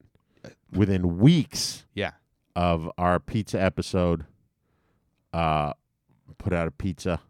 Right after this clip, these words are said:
Speaker 1: special pizza.
Speaker 2: It was something with the box,
Speaker 1: <clears throat>
Speaker 2: wasn't it?
Speaker 1: The, the Pizza Hut pizza?
Speaker 2: Yeah.
Speaker 1: No, it, the Pizza Hut pizza had to do with the gold all over it.
Speaker 2: Oh, okay.
Speaker 1: Back when, you know,
Speaker 2: Mm-hmm.
Speaker 1: we were using
Speaker 2: Back
Speaker 1: some
Speaker 2: when gold was considered fiber.
Speaker 1: <laughs>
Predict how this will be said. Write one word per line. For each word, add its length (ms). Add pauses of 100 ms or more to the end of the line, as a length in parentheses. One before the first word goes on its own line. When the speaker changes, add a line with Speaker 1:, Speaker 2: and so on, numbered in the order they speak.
(260)
Speaker 1:
special 440
pizza. 480 (880)
Speaker 2:
It 80
was 140
something 240
with 120
the 60
box, 460
Speaker 1:
<clears throat> 20
Speaker 2:
wasn't 280
it? 100 (180)
Speaker 1:
The, 100 (120)
the 120
Pizza 340
Hut 180
pizza? 440
Speaker 2:
Yeah. 240 (140)
Speaker 1:
No, 280
it, 220
the 80
Pizza 320
Hut 140
pizza 260
had 160
to 80
do 160
with 120
the 420
gold 320
all 180
over 260
it. 100 (200)
Speaker 2:
Oh, 440 (100)
okay. 320 (760)
Speaker 1:
Back 320
when, 360 (200)
you 160
know, 220 (260)
Speaker 2:
Mm-hmm. 240 (840)
Speaker 1:
we 120
were 100
using 320
Speaker 2:
Back 160
Speaker 1:
some 60
Speaker 2:
when 140
gold 400
was 140
considered 500
fiber. 580
Speaker 1:
<laughs> 60